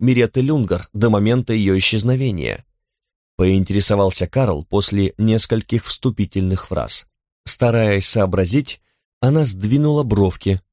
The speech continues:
на лбу появились морщинки. Я сама не могла понять, почему. По крайней мере, в то время я на неё даже очень обиделась. Потом стало известно, что у неё был брат,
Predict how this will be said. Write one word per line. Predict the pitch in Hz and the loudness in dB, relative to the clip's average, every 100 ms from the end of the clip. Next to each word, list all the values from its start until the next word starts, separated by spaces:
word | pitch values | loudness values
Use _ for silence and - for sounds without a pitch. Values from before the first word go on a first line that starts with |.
| _ - | _ 0
на | 143 139 | 2 2
лбу | 131 120 135 | 0 -2 -2
появились | 160 156 113 104 110 113 | 0 0 0 0 0 -2
морщинки. | 123 - 135 110 - 113 _ _ _ _ _ _ _ | -2 0 -2 -2 -6 -14 _ _ _ _ _ _ _
Я | 139 143 131 | 2 2 2
сама | 127 - 147 151 | 0 0 0 0
не | 131 104 | 0 2
могла | 95 92 101 | 0 0 0
понять, | 98 98 101 | 0 -2 -4
почему. | - 110 - 110 85 - _ _ _ _ _ - | -4 -4 -2 0 -2 -6 _ _ _ _ _ -4
По | 101 | -2
крайней | - 123 117 110 | 2 2 2 2
мере, | 117 120 120 - _ _ | 2 2 0 -4 _ _
в | - | -14
то | - 113 | -2 0
время | 107 139 107 87 - _ _ _ - | 2 0 0 -2 -8 _ _ _ -4
я | 98 135 | 0 2
на | 131 | 2
неё | 127 127 127 | 2 2 2
даже | 110 113 117 | 0 0 0
очень | 107 107 113 113 | 0 0 -2 -2
обиделась. | 127 135 120 78 73 - - _ _ _ _ _ _ | -2 -2 -2 -4 -4 -4 -6 _ _ _ _ _ _
Потом | 120 110 117 | -2 2 0
стало | 107 - 107 104 | 0 0 0 0
известно, | 104 113 131 107 | 0 0 0 -2
что | - - | -4 0
у | 98 | 0
неё | 107 110 | 2 0
был | 101 101 | 0 -2
брат, | 107 131 98 | 0 -2 -4